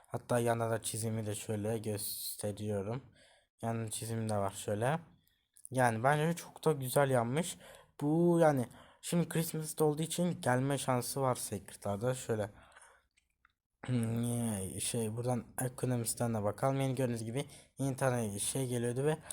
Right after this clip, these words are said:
bence burada iki Secret arasından gelebilir. Bunlar arkadaşlar yani bilmiyoruz. Konsept çizimlerden şey yaptı. Çünkü oyun yapımcısı kendisi ekliyor. Yani şöyle bir şey. Şöyle fotoğraf atmış.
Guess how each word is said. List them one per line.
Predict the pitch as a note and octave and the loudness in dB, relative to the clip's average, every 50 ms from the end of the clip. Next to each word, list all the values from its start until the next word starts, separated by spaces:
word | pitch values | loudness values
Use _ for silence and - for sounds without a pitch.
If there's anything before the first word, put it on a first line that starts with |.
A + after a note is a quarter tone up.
| - - - - - _ _ - | -16 -16 -18 -20 -20 _ _ -6
bence | D#3 D#3+ D#3 E3+ E3+ E3 D#3+ D#3+ D#3+ D#3 | -4 0 4 6 6 6 6 2 0 0
burada | D#3+ D3+ D3 | -2 -2 -4
iki | D3 - - | -4 -2 -2
Secret | - - D3 - - - - | 0 0 -2 -2 -4 -4 -2
arasından | C3+ C3 B2 - - D3+ D3+ D3 | -2 -2 0 0 0 0 0 0
gelebilir. | C3 C3 C3+ D#3 D3+ D#3 - - - C3+ B2 B2 A2 G#2+ A2 | 0 2 2 2 2 0 -2 -4 -2 -2 0 0 -2 -2 -2
Bunlar | A#2 A#2 B2 B2+ C3 | -2 0 2 2 2
arkadaşlar | B2+ A#2+ - - - C#3+ C3 | 2 2 0 0 0 2 2
yani | B2+ B2 A#2+ A#2 A2 A2+ | 4 2 2 0 -2 -2
bilmiyoruz. | C3+ C3 B2+ A#2+ A2+ A2+ A#2+ D3 E3+ E3+ - - - - - - - _ _ - | -2 0 0 0 2 2 2 2 2 2 0 -6 -8 -14 -20 -20 -20 _ _ -2
Konsept | C#3+ C#3 C#3 C#3 B2+ - | -2 0 0 -2 -4 -4
çizimlerden | - C3+ C3 B2+ B2+ C#3 D#3 E3 E3 E3 - | -2 0 2 2 4 4 4 4 2 0 -4
şey | - - A#2+ | -2 -2 -2
yaptı. | - - - - | -2 -4 -8 -4
Çünkü | B2+ B2+ | -2 0
oyun | B2 B2 B2 | 0 0 0
yapımcısı | A#2+ A2 - - A#2+ B2+ - - | -2 -2 -4 -6 -6 -6 -6 -4
kendisi | - C3 A#2 A2 A2 - - A2 | -2 -2 -2 -2 -2 -4 -4 -6
ekliyor. | G2 - G#2 G2+ G#2+ A#2 C#3 - - - _ _ _ _ _ _ _ _ - | -6 -6 -8 -6 -6 -6 -6 -8 -10 -20 _ _ _ _ _ _ _ _ -4
Yani | C3 C3 C3 C3+ B2+ | -2 0 0 0 0
şöyle | - - C#3+ C3 B2 G#2 | 0 0 2 2 0 0
bir | - | -2
şey. | - - A2+ G#2+ G2 A2+ A#2 G#2+ A2 - - - - _ _ - | -4 -4 -4 -4 -4 -6 -10 -12 -12 -12 -16 -20 -20 _ _ -8
Şöyle | - - - - C#3+ C3+ C3 | -6 -2 0 2 2 2 2
fotoğraf | A#2+ - B2+ - B2 A#2 A#2 A2 G#2+ G#2+ | 2 0 -2 -2 0 2 4 4 2 2
atmış. | A2+ A2+ B2 C#3 D#3+ E3+ - - - | 0 0 0 0 0 -2 -2 -6 -10